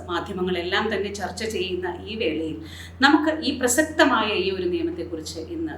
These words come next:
കുറച്ച് കാര്യങ്ങൾ മനസ്സിലാക്കാം. തൊഴിലിടങ്ങളിൽ സ്ത്രീകൾക്ക്, നമുക്കറിയാം, സ്ത്രീകളുടെ പരിരക്ഷയ്ക്ക് വേണ്ടിയിട്ട് അഥവാ സുരക്ഷയ്ക്ക് വേണ്ടിയിട്ട് നമ്മുടെ നിയമം, നിരവധി നിയമങ്ങൾ നമുക്ക് നിലവിലുണ്ടെന്നുള്ളത് നമുക്കറിയാം. അവയിൽ എടുത്തു പറയേണ്ടവയാണ്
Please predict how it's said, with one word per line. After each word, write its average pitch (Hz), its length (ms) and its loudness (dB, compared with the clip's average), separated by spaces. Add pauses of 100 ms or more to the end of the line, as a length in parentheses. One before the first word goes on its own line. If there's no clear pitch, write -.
(120)
കുറച്ച് 165 340 -8
കാര്യങ്ങൾ 151 360 -6 (100)
മനസ്സിലാക്കാം. - 580 -8 (1300)
തൊഴിലിടങ്ങളിൽ 330 720 8
സ്ത്രീകൾക്ക്, 320 540 6
നമുക്കറിയാം, 254 560 4
സ്ത്രീകളുടെ 262 680 4 (100)
പരിരക്ഷയ്ക്ക് 226 640 2
വേണ്ടിയിട്ട് 151 420 0 (240)
അഥവാ 160 280 -6 (120)
സുരക്ഷയ്ക്ക് 220 600 0
വേണ്ടിയിട്ട് 160 420 -2 (140)
നമ്മുടെ 254 280 2 (500)
നിയമം, 254 440 8 (560)
നിരവധി 262 480 6 (100)
നിയമങ്ങൾ 208 460 2 (100)
നമുക്ക് 180 300 0 (140)
നിലവിലുണ്ടെന്നുള്ളത് 175 760 0 (120)
നമുക്കറിയാം. - 480 4 (720)
അവയിൽ 262 260 6
എടുത്തു 254 240 6
പറയേണ്ടവയാണ് 254 680 6